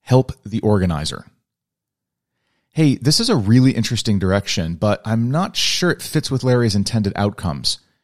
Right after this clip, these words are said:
Am, am I off base here, or should we consider tabling that for another time?"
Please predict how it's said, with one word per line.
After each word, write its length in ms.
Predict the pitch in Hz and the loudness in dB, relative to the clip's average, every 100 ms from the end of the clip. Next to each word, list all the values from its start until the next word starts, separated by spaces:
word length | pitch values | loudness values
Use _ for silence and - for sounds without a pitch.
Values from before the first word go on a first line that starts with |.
| _ | _
Am, 140 | 120 - | -6 -2
am 120 | 127 | 2
I 80 | 139 | 4
off 160 | 156 - | 2 0
base 220 | 170 - | 0 0
here, 300 | 175 185 - | 0 0 -2
or 100 | 117 | -2
should 220 | - 143 | -2 -2
we 80 | 135 | -2
consider 320 | 139 131 123 | -2 -2 -2
tabling 400 | - 131 120 113 | -2 -2 0 0
that 200 | 107 - | 0 -2
for 180 | - 101 | -2 0
another 240 | 95 90 | 0 -2
time?" 300 | 85 90 - | -4 -8 -10